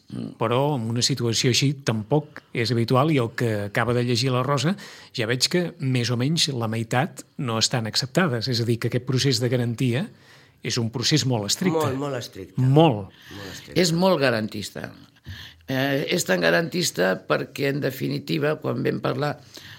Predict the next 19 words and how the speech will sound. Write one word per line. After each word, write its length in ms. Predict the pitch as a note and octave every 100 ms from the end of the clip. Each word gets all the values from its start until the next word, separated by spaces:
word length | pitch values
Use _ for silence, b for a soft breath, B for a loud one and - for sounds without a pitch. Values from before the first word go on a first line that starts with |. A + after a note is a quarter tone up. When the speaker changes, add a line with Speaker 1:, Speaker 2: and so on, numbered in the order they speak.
| -
Speaker 1:
<clears throat> 420 | - F#2+ D#2+ B1 - _ B B B _
em, 640 | - B2 A#2+ A#2 A#2 A#2 A2+
sobretot 420 | - B2 B2 C#3
aquí, 260 | B2 A#2+ C3+ A#2+ - -
com 200 | - B2
ho 80 | B2
aprova 360 | A#2+ C#3 D3+ D#3+
el 80 |
Congrés 380 | - C#3+ C#3 C3+
de 100 | C3
Diputats, 580 | C3+ C3 C#3 D#3 D#3+ D#3+
Speaker 2:
Sí. 80 | C3
Speaker 1:
vam 140 | A2 C#3+
preguntar 680 | C#3+ B2 C3 C3 C#3+ C#3+ C3+
a 40 |
la 120 | B2+
doc-, 280 | B2 A#2+ -
a 300 | - B2 B2
una 400 | A#2+ C3 C3+ C3+